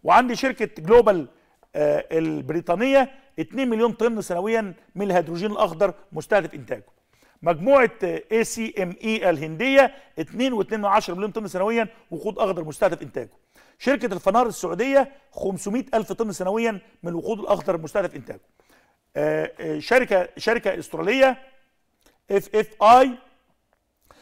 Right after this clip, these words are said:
اكثر من اتنين مليون طن سنويا من الامونيا الخضراء مستهدف انتاجها. آه، شركه اتش تو الالمانيه مستهدف انشاء اول محطه تحويل المخلفات الى هيدروجين اخضر بطاقه انتاجيه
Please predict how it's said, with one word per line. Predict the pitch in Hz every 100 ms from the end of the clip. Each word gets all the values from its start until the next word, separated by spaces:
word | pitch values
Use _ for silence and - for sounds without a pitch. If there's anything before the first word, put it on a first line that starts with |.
| _ -
اكثر | 240 - 214
من | 185 233
اتنين | 185 254
مليون | 220 202 226
طن | 226 233
سنويا | 202 185 202 247
من | 202 196
الامونيا | - 175 214 226
الخضراء | 185 214 202 220 202 -
مستهدف | 160 170 208
انتاجها. | 170 - - - _ _ _ _ _ -
آه، | 160 156 -
شركه | - 233 233 175 - _ _ _
اتش | 190 220 -
تو | 226 247 202 - _ _ 160
الالمانيه | 165 185 180 190 247 277 269 - _ -
مستهدف | 170 - 254 208 -
انشاء | 170 - 220 -
اول | 220 196
محطه | 170 156 214 - 202 202 - _ -
تحويل | 151 180 240
المخلفات | 214 175 - 165 165 214 208
الى | 165
هيدروجين | 160 151 156 139 208 185 -
اخضر | 214 139 202 196 - _
بطاقه | 147 165 208 220 175 151
انتاجيه | 123 151 156 202 190